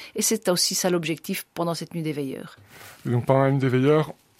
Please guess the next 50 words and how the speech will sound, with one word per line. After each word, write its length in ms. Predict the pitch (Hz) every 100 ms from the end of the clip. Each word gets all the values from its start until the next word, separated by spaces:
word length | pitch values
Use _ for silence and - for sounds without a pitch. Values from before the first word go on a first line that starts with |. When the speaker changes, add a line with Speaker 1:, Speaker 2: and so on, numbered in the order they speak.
| 139
Speaker 2:
en 100 | 135
plus 220 | - 147
de 100 | 139
la 80 | 131
prière, 360 | - 127 139
il 80 | 143
y 20 |
a 20 | 123
la 120 | 123
possibilité 560 | - 131 127 120 117
d'écrire 320 | 139 120 - 120
des 100 | 120
lettres. 360 | 113 104 - 104 104 - -
Speaker 1:
Voilà, 200 | 208 190
c'est 120 | 262
ça. 200 | - 170
Et 60 |
donc, 220 | 185 214 226
on 80 |
propose, 600 | 214 - 233 240 262 269
donc, 220 | 220 220 220
à 80 | -
travers, 500 | - 196 202 220 208 - - -
nous, 220 | 220 262
ici 180 | 277 285
en 40 | 254
Belgique, 260 | 226 262
nous 100 | 240
n'allons 360 | 226 214 220 208
sélectionner 540 | - 208 196 214 220
que 120 | 208
cinq 380 | 202 - 202 180
personnes, 580 | - 165 - 214 262 339 - - - -
euh, 240 | 185 180 170
mais 140 | 175
à 80 | 196
travers, 460 | 190 226 214 240 233
donc, 200 | 214 202
les, 180 | 185
les 120 | 170 226
situations 460 | - 233 226 233
de 40 | 196
ces 180 | -
cinq 420 | 170 - 233 214 -
personnes, 500 | 185 - - 247 277 - - -
nous 140 | 190
allons 240 | 185 233 -
inviter, 800 | 214 208 196 - 220 233 240 247
euh, 340 | - 175 165 160
les, 160 | 156